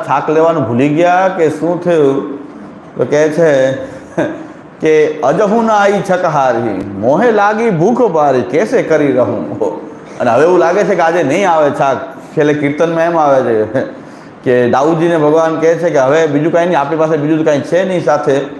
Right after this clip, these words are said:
તો આ ગાયો છે, ચાલો દોઈ દોઈને થોડું થોડું દૂધ પી લે." તો વાત એમ ભગવાન નિશ્ચય કરતા ત્યાં જ છાક હારી આવી ગઈ. ભગવાન કહેતા, "આજ તો નહીં જ આવ્યો, લાગે છે કે ભૂલી જ ગયા લાગે, કદાચ બહુ મોડું થઈ જાય આપણે, અને આપણે ક્યાંક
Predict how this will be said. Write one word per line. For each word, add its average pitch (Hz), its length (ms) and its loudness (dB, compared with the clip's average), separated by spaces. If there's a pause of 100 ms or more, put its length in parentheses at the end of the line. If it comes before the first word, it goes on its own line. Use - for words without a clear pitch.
(1080)
તો 127 60 -2
આ 127 60 0
ગાયો 156 360 2
છે, 185 300 0
ચાલો 170 200 2
દોઈ 165 220 2
દોઈને 165 200 2
થોડું 165 160 2
થોડું 156 180 2
દૂધ 160 240 0
પી 170 120 2
લે." 156 240 2
તો 131 180 -2
વાત 139 160 2 (720)
એમ 160 140 0
ભગવાન 156 280 2
નિશ્ચય 170 300 0
કરતા 190 280 0
ત્યાં 180 260 -2
જ 165 40 -6 (140)
છાક 156 200 -2
હારી 143 160 2
આવી 135 240 2
ગઈ. 117 460 -4 (1200)
ભગવાન 135 220 2
કહેતા, 160 200 2
"આજ 139 160 2 (120)
તો 160 60 -2
નહીં 160 220 2
જ 180 40 0
આવ્યો, 156 200 4
લાગે 170 220 4
છે 180 60 0
કે 156 80 0
ભૂલી 127 260 0
જ 170 140 -4
ગયા 165 120 4
લાગે, 131 240 2
કદાચ 135 260 0
બહુ 127 200 2
મોડું 160 320 2
થઈ 175 80 0
જાય 180 140 2
આપણે, 139 340 -2
અને 117 180 -2
આપણે 135 220 0
ક્યાંક 147 280 -2